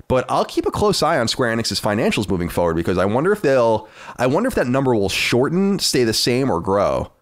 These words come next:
And even if it shortens to something more ex-, a, a loss more acceptable, the game's never gonna be profitable.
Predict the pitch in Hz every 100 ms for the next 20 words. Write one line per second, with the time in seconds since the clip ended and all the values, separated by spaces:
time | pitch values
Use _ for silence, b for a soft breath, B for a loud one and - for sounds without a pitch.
0 | _ _ _ _ - 107 104 107 104 90
1 | _ _ _ _ - 170 208 247 165 -
2 | 208 151 113 98 - 127 117 107 104 98
3 | - - 113 - 104 101 107 110 92 -
4 | 143 127 92 90 98 135 214 123 107 98
5 | 82 71 - 80 - - 50